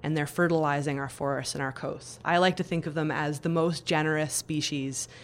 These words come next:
that I've ever encountered, because without them, we wouldn't have rainforest here, and we wouldn't have the incredible abundance and diversity of life that we have here. And we wouldn't have these rich, uh, indigenous cultures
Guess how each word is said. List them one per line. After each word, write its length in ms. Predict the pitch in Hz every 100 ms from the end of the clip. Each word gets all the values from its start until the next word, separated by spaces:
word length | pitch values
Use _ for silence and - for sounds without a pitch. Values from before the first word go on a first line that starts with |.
| - -
that 120 | - 151
I've 200 | 147 151
ever 200 | 147 143
encountered, 640 | 139 143 120 - 73 - - - - -
because 380 | 156 - 143 143
without 360 | 160 160 160
them, 360 | 160 143 143 135 - - - -
we 120 | 165
wouldn't 300 | 160 151 143
have 220 | 151 143
rainforest 600 | 143 143 - - 131 -
here, 320 | - 131 127 127 -
and 80 | 156
we 80 | 160
wouldn't 340 | 160 147 139
have 280 | 160 156 143
the 100 | 147
incredible 720 | 147 - 160 147 151 147 147 - -
abundance 520 | 156 170 170 156 151
and 100 | 170
diversity 440 | 147 147 143 -
of 100 | 143
life 300 | 143 135 -
that 100 | -
we 100 | -
have 240 | 139 - -
here. 260 | - - - - - - - - -
And 120 | - 175
we 60 |
wouldn't 280 | 180 202 190
have 240 | 175 170
these 180 | 170 165
rich, 640 | 165 190 240 160 - - - - -
uh, 180 | - 170
indigenous 460 | 160 196 208 202 185
cultures 720 | - 156 165 165 147 147 -